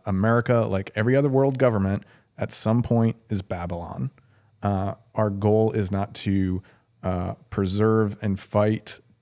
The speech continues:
tooth and nail, uh, against the right or against the left, whichever side you think is destroying this country. Um, who knows?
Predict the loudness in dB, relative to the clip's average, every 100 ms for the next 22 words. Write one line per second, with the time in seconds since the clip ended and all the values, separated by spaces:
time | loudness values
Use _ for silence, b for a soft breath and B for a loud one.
0 | _ _ -10 0 0 2 2 4 2 2
1 | 0 -2 b b b b _ -2 -2 -2
2 | -2 0 -2 -2 0 2 2 0 -2 -2
3 | -4 -2 0 0 -2 -4 -4 -4 -2 -2
4 | -2 -2 -4 -4 -6 -8 -4 -2 0 0
5 | -4 -6 -4 -4 -4 -8 -10 b b b
6 | b -2 0 0 -2 -4 -8 -12 -20 -20
7 | -20 _ -20 0 4 6 4 2 -4 -12